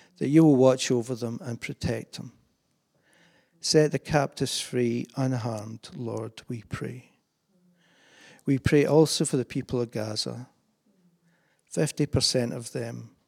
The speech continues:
under eighteen, that they will receive the help they need. We ask that you will raise up peacemakers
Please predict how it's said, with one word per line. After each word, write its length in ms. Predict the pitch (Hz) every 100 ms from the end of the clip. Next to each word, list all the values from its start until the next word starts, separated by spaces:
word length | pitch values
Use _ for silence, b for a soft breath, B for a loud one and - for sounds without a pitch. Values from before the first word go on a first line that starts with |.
| _
under 280 | 135 131 123
eighteen, 460 | 120 120 - - 120 _ _ _ _ _ b b b b b b b b _
that 160 | 135 127
they 180 | 151
will 160 | 156 156
receive 840 | 139 127 - 135 135 131 131 - - _ _
the 120 | 127
help 320 | 110 127 120
they 180 | - 123
need. 380 | 120 120 120 - _ _ _ _ _ _ _ _ _ _ _ _ _
We 200 | - 156
ask 320 | 151 156 156 -
that 80 |
you 240 | 127 135 127
will 120 | 127
raise 320 | 117 139 143
up 280 | 131 135 -
peacemakers 840 | 147 135 131 131 - - - -